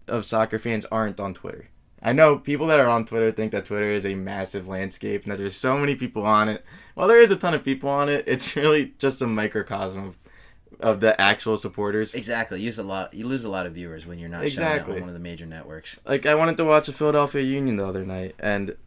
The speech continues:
Speaker 1: I, I wanna watch it on T V. I don't wanna sit on my computer, and I don't wanna just sit on a tiny screen or on my phone and just watch it on that.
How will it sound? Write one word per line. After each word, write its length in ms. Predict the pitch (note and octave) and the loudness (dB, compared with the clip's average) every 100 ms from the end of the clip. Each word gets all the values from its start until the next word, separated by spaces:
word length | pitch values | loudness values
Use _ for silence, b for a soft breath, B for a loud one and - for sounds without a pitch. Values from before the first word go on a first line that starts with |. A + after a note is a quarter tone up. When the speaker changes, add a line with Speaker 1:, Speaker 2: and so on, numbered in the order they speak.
| - | -6
Speaker 1:
I, 300 | A2 A2 G#2+ - - _ B2 | 0 2 2 -4 -20 _ 2
I 280 | A#2 A#2+ | 4 4
wanna 240 | B2+ D3 D3+ | 4 2 4
watch 240 | D#3 C#3+ | 4 4
it 40 | C3+ | 0
on 120 | A#2+ | 0
T 240 | B2+ A#2+ | -2 -4
V. 240 | G#2 G2 F2+ | -2 -6 -4
I 80 | |
don't 160 | G2+ C3 | 0 0
wanna 160 | C#3 C3 | 0 -2
sit 180 | B2+ | -2
on 80 | B2 | 0
my 140 | A#2+ A#2 | -2 -4
computer, 460 | A#2+ G#2+ G2 F#2 | -8 -8 -6 -6
and 180 | F#2+ F#2 | -6 -6
I 60 | F#2 | -4
don't 180 | G2+ G2+ | -4 -2
wanna 240 | A2+ G#2+ - b b - | -2 -2 -6 b b -4
just 220 | C3+ - | -2 4
sit 100 | C3 | 8
on 120 | B2+ | 8
a 60 | B2 | 8
tiny 320 | - A#2 A#2 | 4 2 2
screen 340 | A2 G#2+ G2 | -2 -4 -2
or 80 | G2 | -2
on 100 | G2 | -2
my 120 | G2+ | -2
phone 300 | G2 - F#2 | -4 -6 -8
and 80 | F#2 | -6
just 200 | F#2+ - | -8 -8
watch 260 | G2+ F#2+ F#2 | -4 -4 -2
it 60 | G2 | -4
on 220 | G2 F#2+ | -4 -6
that. 300 | F2+ F2+ | -8 -10